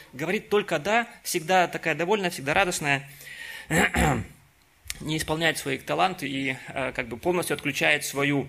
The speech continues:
э, свой, как бы, мозг, свой разум. Вот она только как робот, который, э, исполняет, как бы, определённые, э, ну, как указания, да, вот муж глава, он как бы нажимает на кнопки,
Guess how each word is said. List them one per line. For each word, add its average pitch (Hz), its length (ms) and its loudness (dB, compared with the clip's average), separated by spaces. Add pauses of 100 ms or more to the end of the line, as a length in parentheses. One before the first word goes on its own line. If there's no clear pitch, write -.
(340)
э, 131 420 2
свой, 156 340 2
как 139 200 -2
бы, 131 340 2
мозг, 220 460 2
свой 131 240 -2
разум. 185 500 2 (240)
Вот 147 240 -2
она 139 160 2
только 175 320 0
как 151 220 -2
робот, 160 580 2
который, 143 480 0
э, 135 240 2
исполняет, 156 800 2
как 127 160 -4
бы, 131 80 2
определённые, 139 760 0 (300)
э, 131 280 2
ну, 127 100 -4
как 131 200 0
указания, 147 540 4
да, 151 140 4
вот 139 160 0
муж 135 180 -2
глава, 131 320 4
он 151 220 0
как 131 140 -2
бы 127 220 0 (300)
нажимает 139 440 0
на 127 100 -2
кнопки, 160 500 -2